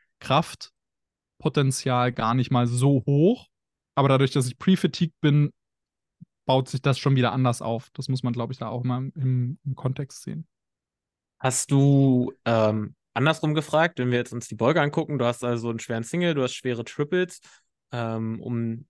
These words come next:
Speaker 2: das Thema Wiederholungen reinzukriegen, hast du auch hochvolumiges,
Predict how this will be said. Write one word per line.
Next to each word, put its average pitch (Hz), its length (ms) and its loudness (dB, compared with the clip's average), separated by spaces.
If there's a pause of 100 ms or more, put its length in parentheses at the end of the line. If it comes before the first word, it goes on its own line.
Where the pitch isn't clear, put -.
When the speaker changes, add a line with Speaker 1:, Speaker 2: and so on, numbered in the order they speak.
Speaker 2:
das - 180 -14
Thema 123 280 2
Wiederholungen 139 720 4
reinzukriegen, 147 920 -6 (220)
hast - 400 -6
du 135 220 0
auch 120 320 0 (360)
hochvolumiges, 190 1000 0